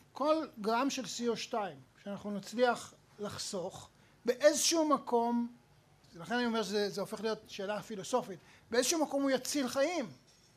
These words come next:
כל אחד מאיתנו שנכנס למכונית הפרטית שלו ונוסע קילומטר, מפיק לאטמוספירה בממוצע בערך מאתיים גרם C O שתיים. אז כל אחד שמחר לא ייכנס לאוטו, או ייכנס לקרפול עם חמישה אנשים אחרים,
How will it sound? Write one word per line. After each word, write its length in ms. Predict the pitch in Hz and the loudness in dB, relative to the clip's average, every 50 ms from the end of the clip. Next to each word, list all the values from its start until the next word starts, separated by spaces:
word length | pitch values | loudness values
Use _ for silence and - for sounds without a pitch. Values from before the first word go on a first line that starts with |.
| _ _ _ _ _ | _ _ _ _ _
כל 200 | - 277 294 320 | 4 6 8 8
אחד 220 | 302 - 277 294 285 | 8 6 6 6 6
מאיתנו 360 | 277 254 254 254 247 247 240 | 6 6 6 6 4 4 4
שנכנס 360 | 226 233 220 214 233 226 - | 2 2 0 0 0 0 0
למכונית 360 | 240 208 - 208 220 226 220 | 0 -2 -2 -2 -2 -2 -2
הפרטית 440 | 226 - - 185 180 175 233 240 240 | -4 -6 -6 -10 -8 -6 -6 -6 -4
שלו 260 | - 247 254 254 254 214 | -2 -2 0 0 0 0
ונוסע 440 | 208 202 180 165 - - 240 233 202 | -2 -4 -6 -6 -4 0 0 0 0
קילומטר, 640 | - 208 196 175 165 185 220 226 226 262 262 254 254 247 - - - _ _ _ _ _ _ _ _ - | 0 -4 -4 -4 -2 -2 -2 -2 0 0 0 0 0 -2 -8 -14 -20 _ _ _ _ _ _ _ _ -8
מפיק 420 | 180 190 170 - - 262 277 269 262 | -6 -4 -4 -2 2 2 2 4 6
לאטמוספירה 720 | 247 226 220 - 208 196 - - - 226 226 220 220 220 | 4 4 4 4 -2 -4 -4 -2 0 2 2 2 2 2
בממוצע 600 | 208 214 208 208 208 208 208 196 196 - 240 233 233 | 4 2 2 2 0 -2 -4 -4 -2 -2 -2 0 0
בערך 260 | 233 214 214 175 175 | 0 -2 -4 -2 -4
מאתיים 440 | 196 190 - 214 214 214 214 202 190 | -4 -4 -2 -2 -2 0 0 -2 -2
גרם 240 | 190 190 190 190 | -2 -2 -2 -2
C 260 | 180 - - 185 170 175 | -2 -4 -6 -6 -6 -6
O 40 | |
שתיים. 340 | - - - 160 110 127 131 131 - _ _ _ - - - - | -8 -10 -10 -10 -12 -12 -14 -16 -20 _ _ _ -20 -20 -12 -8
אז 120 | 202 208 | -6 0
כל 160 | 196 320 320 339 | 6 6 8 8
אחד 220 | - - 330 - | 8 6 4 4
שמחר 420 | 302 294 294 240 - 262 254 254 226 233 | 4 2 2 2 0 0 0 0 0 2
לא 220 | 226 233 233 214 | 4 4 6 4
ייכנס 400 | 214 - 220 208 208 202 202 - | 2 2 0 -2 -2 -2 -4 -4
לאוטו, 460 | 208 190 185 180 - 202 208 220 214 | -4 -4 -4 -4 -4 -2 -2 -2 -2
או 120 | 196 196 202 | -2 -2 -2
ייכנס 320 | 196 214 214 226 208 - | -2 -2 -4 -4 -4 -4
לקרפול 600 | 233 - - 214 214 185 170 - 214 214 202 196 | -6 -6 -4 -4 -4 -4 -4 -4 -2 0 0 0
עם 100 | 185 156 | 0 -2
חמישה 340 | - 180 185 175 - 214 208 | -4 -8 -6 -6 -4 -4 -4
אנשים 280 | 208 196 - 202 190 | -4 -6 -6 -6 -6
אחרים, 360 | 196 - - 185 190 190 196 | -6 -8 -8 -6 -4 -4 -4